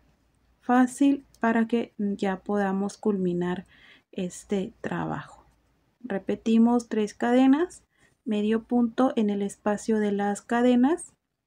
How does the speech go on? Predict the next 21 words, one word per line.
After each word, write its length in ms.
tres 280
cadenas, 760
medio 520
punto 540
en 180
medio 560
de 220
los 340
abanicos, 800
tres 280
cadenas 680
y 260
medio 420
punto 380
en 100
el 140
espacio 480
de 120
cadena 400
del 180
abanico. 460